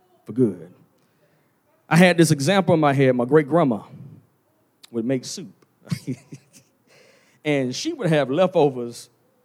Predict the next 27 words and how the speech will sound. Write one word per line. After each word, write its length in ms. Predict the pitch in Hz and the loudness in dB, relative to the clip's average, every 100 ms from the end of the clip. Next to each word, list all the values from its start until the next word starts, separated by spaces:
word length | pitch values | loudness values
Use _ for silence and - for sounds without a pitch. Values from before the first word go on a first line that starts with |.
| _ _ | _ _
that 120 | 127 139 | -2 2
I 140 | 202 | 2
can't 320 | 196 165 143 | 2 0 -4
explain 440 | 120 - 170 156 123 | -12 -8 -6 -6 -8
to 40 | |
you, 180 | 101 95 | -14 -16
okay? 240 | 107 135 | -6 -4
I'm, 160 | 131 165 | -4 -8
I'm 80 | 147 | -10
talking 200 | 175 127 | -10 -10
about 140 | 104 | -10
cabbage, 500 | - 151 139 139 135 | -2 0 2 -2 -4
and 220 | 117 95 - _ _ _ _ _ _ _ _ | -12 -18 -20 _ _ _ _ _ _ _ _
my 140 | 139 | -2
mom's 320 | 147 147 139 131 | 0 0 -2 -4
gonna 160 | 120 | -8
tell 160 | 107 127 | -6 -4
you, 40 | |
you 40 | 135 | -4
know, 100 | 120 | -2
cab-, 240 | 135 139 | 0 2
y'all 140 | 156 170 | 2 0
probably 320 | 175 147 131 | 0 -2 -4
done 80 | 120 | -10
seen 180 | 165 131 | -10 -10
this 100 | |
too. 140 | 123 | -10